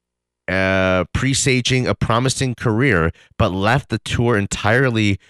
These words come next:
for nearly two years in two thousand and fourteen because of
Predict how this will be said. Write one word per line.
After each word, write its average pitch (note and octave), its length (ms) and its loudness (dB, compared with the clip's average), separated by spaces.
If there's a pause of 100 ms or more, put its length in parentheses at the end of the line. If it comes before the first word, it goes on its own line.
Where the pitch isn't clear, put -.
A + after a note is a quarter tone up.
(160)
for A#2 160 0
nearly A#2 300 2
two - 280 -2
years A#2 320 2
in G#2 60 -4
two - 160 -4
thousand A2 320 0
and F#2+ 80 -4
fourteen A2+ 560 -2
because F#2 340 -4
of F2 140 -4